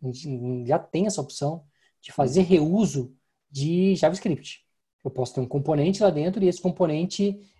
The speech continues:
Speaker 1: eu tenho um código desse componente e utilizo esse código em outro componente. Ou seja, eu tenho um, um JavaScript compartilhado entre dois componentes. O que a gente tem agora é o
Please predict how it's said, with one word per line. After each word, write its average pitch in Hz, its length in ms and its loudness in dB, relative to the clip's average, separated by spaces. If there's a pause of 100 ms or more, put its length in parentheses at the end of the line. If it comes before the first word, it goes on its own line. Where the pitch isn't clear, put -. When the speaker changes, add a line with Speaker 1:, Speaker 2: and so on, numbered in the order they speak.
Speaker 1:
eu 143 80 0
tenho 147 160 2
um 139 40 -4
código 151 400 6
desse 127 180 2
componente 156 480 -6
e - 20 -2
utilizo 185 340 0
esse 190 160 -6
código 156 600 2 (340)
em 160 200 0
outro 170 240 2
componente. 170 460 0
Ou 127 40 -12
seja, 117 280 -2
eu - 40 -12
tenho 131 200 -8
um, 139 300 -8
um 127 60 -6
JavaScript 156 540 -2
compartilhado 170 640 0
entre 151 220 -8
dois 147 180 -4
componentes. 151 600 -4 (380)
O 147 100 -8
que - 120 4
a 175 40 6
gente 190 180 2
tem 190 120 4
agora 170 340 4
é - 140 -2
o 190 140 -4